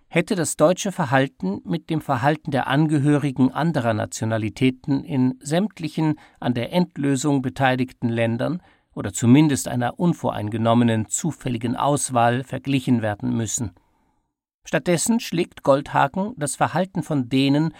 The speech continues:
und Italienern als Vergleichsmaßstab vor, und dies ist weder zufällig noch unvoreingenommen.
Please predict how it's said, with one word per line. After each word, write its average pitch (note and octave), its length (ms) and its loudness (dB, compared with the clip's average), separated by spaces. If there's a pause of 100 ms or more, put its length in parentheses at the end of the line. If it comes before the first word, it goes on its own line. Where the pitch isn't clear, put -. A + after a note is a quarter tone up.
(100)
und D3+ 260 -2
Italienern C#3+ 840 4
als - 240 -8
Vergleichsmaßstab A2+ 1000 -2
vor, D3 320 -2 (480)
und D#3 160 0
dies A3+ 400 0
ist - 380 -8
weder F3 320 0
zufällig D#3 840 -4
noch D#3 220 -2
unvoreingenommen. G2 1040 -6